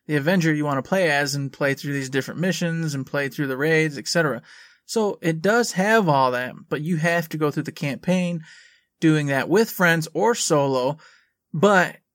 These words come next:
here's one negative. It's that typical, are you on certain missions? Oh, you can't play with other people. This is a solo mission only.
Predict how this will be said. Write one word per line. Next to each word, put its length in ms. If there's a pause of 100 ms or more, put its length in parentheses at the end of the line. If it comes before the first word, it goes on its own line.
(120)
here's 300
one 180
negative. 500
It's 180
that 180
typical, 600 (300)
are 100
you 140
on 160
certain 320
missions? 420
Oh, 120
you 160
can't 280
play 240
with 140
other 160
people. 380
This 160
is 120
a 60
solo 320
mission 300
only. 340